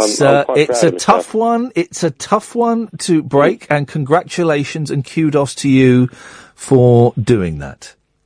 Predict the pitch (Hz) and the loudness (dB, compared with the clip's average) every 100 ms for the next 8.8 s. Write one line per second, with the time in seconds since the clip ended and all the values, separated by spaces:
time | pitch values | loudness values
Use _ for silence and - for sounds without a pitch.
0 | _ 165 - - - 107 - - - 196 | _ 0 0 0 0 0 -4 -6 -2 0
1 | 247 - 175 - 196 - - 214 - 175 | 0 -2 -2 0 -2 -2 -2 -2 0 -2
2 | - - 139 - 135 151 131 - 135 123 | -2 -2 -2 0 2 2 0 0 -2 -2
3 | - 123 - 110 120 98 110 202 135 190 | 0 0 0 2 4 4 4 4 2 2
4 | 160 156 139 139 135 120 131 120 - - | 2 0 0 0 0 2 2 0 -6 -16
5 | - - - _ - - 240 208 - 170 | -20 -20 -20 _ -6 0 0 0 -2 -2
6 | 143 - 120 113 113 - 139 - 117 95 | 0 0 0 0 -2 0 -2 0 -2 -2
7 | 87 95 - 87 113 113 151 - 139 135 | -4 -6 -6 -4 -2 0 2 2 2 2
8 | 190 - 135 127 113 120 110 | 0 2 0 2 0 0 0